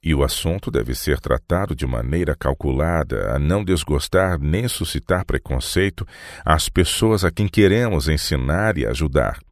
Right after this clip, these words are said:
Mães e filhas. Frequentemente, nossas irmãs não sabem cozinhar.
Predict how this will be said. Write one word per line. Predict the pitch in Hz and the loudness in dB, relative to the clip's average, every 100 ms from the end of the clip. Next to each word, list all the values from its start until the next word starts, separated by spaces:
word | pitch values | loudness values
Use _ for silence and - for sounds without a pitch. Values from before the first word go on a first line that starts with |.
| _ _ _ _ _ _ _ _ _ _ _ _ _ _ | _ _ _ _ _ _ _ _ _ _ _ _ _ _
Mães | 98 92 117 131 131 107 | 0 4 4 2 -2 -2
e | 104 | -2
filhas. | - 131 107 62 50 - - - - _ _ _ - - - _ _ | 0 0 0 -2 -4 -4 -4 -4 -10 _ _ _ -20 -20 -20 _ _
Frequentemente, | - - - 139 139 139 143 | -4 -2 -2 -2 -2 -2 0
nossas | 131 131 123 | 0 0 0
irmãs | 98 80 82 113 104 | 2 2 2 0 0
não | 101 | -2
sabem | 107 - 123 117 123 | -2 -4 -4 -2 -4
cozinhar. | 120 101 90 80 55 50 - | -2 -2 0 -2 -4 -8 -10